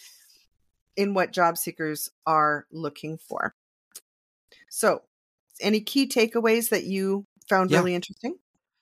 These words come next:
Speaker 2: Yeah, there's a couple. And I thought the point that you just made out as far as the expectation of speed was really interesting because you just said,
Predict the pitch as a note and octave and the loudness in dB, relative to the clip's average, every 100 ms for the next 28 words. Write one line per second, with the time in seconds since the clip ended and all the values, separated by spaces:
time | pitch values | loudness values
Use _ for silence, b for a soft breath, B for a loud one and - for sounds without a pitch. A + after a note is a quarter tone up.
0 | _ _ _ E3 E3 F3 E3 F3+ D#3 C3 | _ _ _ 2 4 4 0 -4 -2 0
1 | A#2+ A#2 A2+ A2+ A2+ C#3+ E3+ F#3 D#3+ - | -2 -2 -4 -6 -4 0 2 2 0 -2
2 | A2 - B2 B2 A#2 A2 G#2+ A2+ - A2 | -8 -4 -2 0 -2 -2 -2 -2 0 0
3 | G#2 G#2 G#2 G2 - A2 G#2 G2+ G2 - | 4 4 4 0 0 0 2 2 0 0
4 | G#2 G2+ G2 G2 G2 - b b b C3 | 0 2 0 -2 -4 -8 b b b -4
5 | - C3+ - A#2 A2 A#2 G#2 F#2+ - - | -2 -6 -4 -2 -2 -4 -4 -4 -4 2
6 | A#2+ C3+ F#3 F3 C#3+ A#3 - B2 A#2+ A2+ | 6 6 4 0 -4 -8 -6 0 4 4
7 | A2 G#2+ G2+ - - - - C3+ C#3 D3 | 4 0 -2 -8 -12 -14 -16 -2 2 2
8 | B2 A#2 A2 G2+ F2+ G2 G2+ G2 A2 - | 2 -2 -4 -6 -4 -4 -4 -2 -2 -2
9 | B2+ B2+ C3 C3 - - A#2+ G#2+ G#2 | 0 2 2 0 0 2 2 2 -2